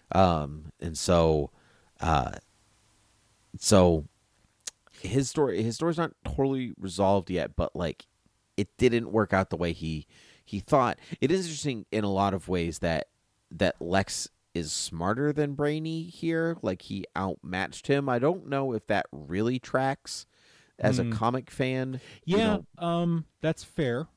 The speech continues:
Speaker 2: Um, I think we talked about, we touched on it briefly last week, like the twelfth level intelligence, um,
Speaker 1: does
Speaker 2: versus
Speaker 1: not mean twelfth level street smarts. Yeah.
Speaker 2: That's right. That's right.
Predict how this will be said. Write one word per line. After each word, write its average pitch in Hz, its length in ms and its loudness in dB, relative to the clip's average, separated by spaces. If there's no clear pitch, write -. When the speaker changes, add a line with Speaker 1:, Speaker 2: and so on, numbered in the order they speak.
Speaker 2:
Um, 120 500 2
I 123 80 -6
think 170 200 0
we 139 80 -4
talked 117 240 -6
about, 120 180 -2
we 117 140 -4
touched - 380 2
on 104 140 4
it 95 100 -4
briefly 110 300 -2
last 95 280 -4
week, 90 200 -8
like 90 140 -8
the 92 200 -10
twelfth 135 300 2
level 117 240 2
intelligence, 101 720 -2
um, 92 720 0
Speaker 1:
does 110 80 -12
Speaker 2:
versus 113 240 -2
Speaker 1:
not 127 220 4
mean 127 180 -2
twelfth 110 340 0
level 92 180 0
street - 260 -4
smarts. - 460 -10
Yeah. 78 320 -2
Speaker 2:
That's 185 240 2
right. 135 220 2
That's 123 240 0
right. 98 220 0